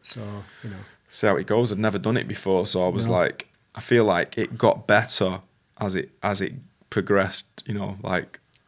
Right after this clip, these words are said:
Speaker 2: five, six chapters in, I
Speaker 1: Yeah.
Speaker 2: think it got better, but it was, I'd never do it again, the way I did it. It was,
Speaker 1: No, you
Speaker 2: what a,
Speaker 1: learn
Speaker 2: it was
Speaker 1: massive-
Speaker 2: horrific. It was just like, it took over my life. I was just like, I
Speaker 1: Yeah.
Speaker 2: couldn't relax.
Speaker 1: Same.
Speaker 2: I needed to get it done.
Speaker 1: Same.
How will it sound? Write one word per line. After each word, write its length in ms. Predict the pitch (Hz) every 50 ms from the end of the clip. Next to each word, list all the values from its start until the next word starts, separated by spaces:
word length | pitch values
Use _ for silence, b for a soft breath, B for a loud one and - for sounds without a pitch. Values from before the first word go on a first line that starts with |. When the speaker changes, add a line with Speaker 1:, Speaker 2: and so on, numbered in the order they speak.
| _ _ -
Speaker 2:
five, 360 | - - 107 98 98 98 98
six 300 | - - 98 - - -
chapters 440 | - - - - - - - 95 92
in, 200 | 101 95 92 90 - _ _ - 151 120
I 40 | 117
Speaker 1:
Yeah. 60 | 110
Speaker 2:
think 200 | 107 98 95 -
it 80 | 69 -
got 180 | - 80 -
better, 320 | - 104 92 - - 98 - -
but 180 | - 82 - -
it 120 | 87 76
was, 240 | 101 110 - - - - B B B B B B B B B B B B B B
I'd 140 | - 120 -
never 160 | 147 156 143
do 120 | - 98 87
it 60 | 76
again, 340 | 76 - 110 101 87 85 90 - _ _
the 80 | - 98
way 140 | 95 98 92
I 40 | 92
did 160 | - 101 90
it. 220 | 78 58 - - _ _ _ -
It 60 | 98
was, 180 | 92 95 - -
Speaker 1:
No, 140 | - 95 95 101 - 120
you 100 | 127 139
Speaker 2:
what 80 | 139 143
a, 40 |
Speaker 1:
learn 180 | 151 156 151 135
Speaker 2:
it 60 | 127
was 80 | 123 123
Speaker 1:
massive- 160 | 120 131 127
Speaker 2:
horrific. 420 | 139 170 175 - - 104 - -
It 60 | 104 85
was 100 | - -
just 200 | 135 127 - -
like, 140 | 113 95 87
it 60 | 110
took 200 | - - - -
over 180 | 156 143 120 107
my 120 | 98 87
life. 360 | 85 87 107 131 147 156 - 117
I 40 |
was 100 | 104 113
just 220 | 107 - 127 123 127
like, 100 | 117 110
I 40 | -
Speaker 1:
Yeah. 40 | 120 -
Speaker 2:
couldn't 160 | 139 113 -
relax. 480 | - 101 107 131 151 151 - - -
Speaker 1:
Same. 200 | - - 120 117
Speaker 2:
I 60 | 117 117
needed 220 | 120 123 123 120
to 100 | 120 -
get 140 | - 120 95
it 160 | 80 92 -
done. 280 | - 143 147 147 151 156
Speaker 1:
Same. 160 | 117 117 117